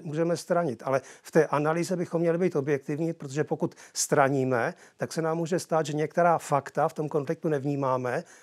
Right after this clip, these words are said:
a ten konflikt se pak logicky může vyvíjet jinak, než bychom si přáli nebo š-, než očekáváme. A tam začíná problém.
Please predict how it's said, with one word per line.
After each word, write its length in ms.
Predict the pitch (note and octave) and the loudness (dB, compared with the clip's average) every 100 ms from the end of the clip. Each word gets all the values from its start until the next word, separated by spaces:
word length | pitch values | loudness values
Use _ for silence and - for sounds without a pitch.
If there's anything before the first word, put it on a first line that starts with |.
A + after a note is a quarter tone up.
| - | -10
a 80 | |
ten 160 | D#3 C#3 | -4 -2
konflikt 320 | D3 D#3 F3 | -2 -4 -4
se 100 | - | -4
pak 180 | F3 D#3+ | -2 0
logicky 340 | D3 D3+ - | 0 -2 -6
může 200 | D#3+ D#3+ | -6 -2
vyvíjet 360 | D#3+ D#3+ E3+ - | -2 0 0 0
jinak, 360 | C#3+ C#3+ E3 - - - | 0 0 0 -4 -20 -12
než 140 | C#3 C3+ | -8 -4
bychom 260 | D3+ D#3 | -2 -2
si 140 | D#3 E3+ | -2 -4
přáli 400 | - D#3 C#3+ D#3 | -4 0 0 0
nebo 140 | D#3+ | -2
š-, 180 | D#3 F3 - | -4 -8 -8
než 220 | D#3 C#3+ | -8 -6
očekáváme. 600 | D#3 F3+ E3 A#2+ A2 A2+ - - | -8 -6 -2 -2 -4 -10 -14 -14
A 40 | |
tam 160 | - C3+ | -6 -2
začíná 360 | D3+ - E3 D3+ | -2 -2 -2 -2
problém. 460 | D#3 B2 A2 G2+ | -2 -4 -6 -10